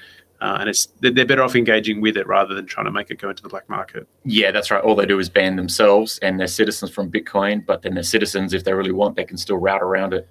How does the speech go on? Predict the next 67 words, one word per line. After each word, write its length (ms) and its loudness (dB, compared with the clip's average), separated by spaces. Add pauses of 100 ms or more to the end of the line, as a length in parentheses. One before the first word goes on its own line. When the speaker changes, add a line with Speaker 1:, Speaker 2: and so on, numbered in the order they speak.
(120)
Speaker 2:
in 80 -8
black 180 0
Speaker 1:
Yeah, 140 6
Speaker 2:
market. 140 2
Speaker 1:
and 80 2
then, 200 0
and 160 0
you're 120 4
right, 140 4
like, 120 0
they're 80 2
kinda 180 2
shooting 280 0
themselves 320 -4
in 40 -20
the 60 -16
foot 260 -4
because 240 -4
let's 200 0
say 340 0 (260)
in 180 -8
five 300 -4
years 140 -8
they 100 -2
decide 360 -4
that 160 -6
they 120 -2
should, 360 -6 (120)
the, 200 2
the 100 2
companies 440 -4
in 100 -14
Europe 260 -2
and 360 -8 (240)
the 80 -4
European 200 -4
Central 240 -8
Bank 180 0
wants 200 -4
to 120 -12
ho-, 220 -4 (180)
hold 300 -2
Bitcoin 300 -6
in 80 -8
the 40 -16
cent-, 300 -8
on 120 -10
their, 240 -10 (540)
as 140 0
an 60 2
asset. 400 -2
Speaker 2:
Hmm. 160 -4 (840)
Speaker 1:
They 80 -10
kinda 280 -6
can't 340 0
'cause 140 2
they've 100 4
just 280 -2
said, 220 0
"No, 160 0
this 160 -4
is 140 -8
this 220 -10
really 160 -6
dangerous 420 -10
thing 160 -12
that's, 180 -10